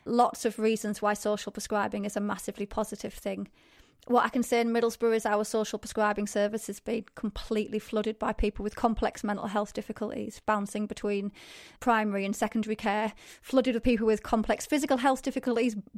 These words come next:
bouncing between primary and secondary care.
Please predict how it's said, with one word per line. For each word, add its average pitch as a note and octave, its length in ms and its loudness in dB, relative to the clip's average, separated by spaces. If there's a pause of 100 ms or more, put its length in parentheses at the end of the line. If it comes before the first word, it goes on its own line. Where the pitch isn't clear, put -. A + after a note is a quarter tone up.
(160)
bouncing A3 380 2
between G#3 340 0
primary G3+ 480 0
and G3+ 80 -2
secondary G3+ 420 -4
care. G3+ 400 -2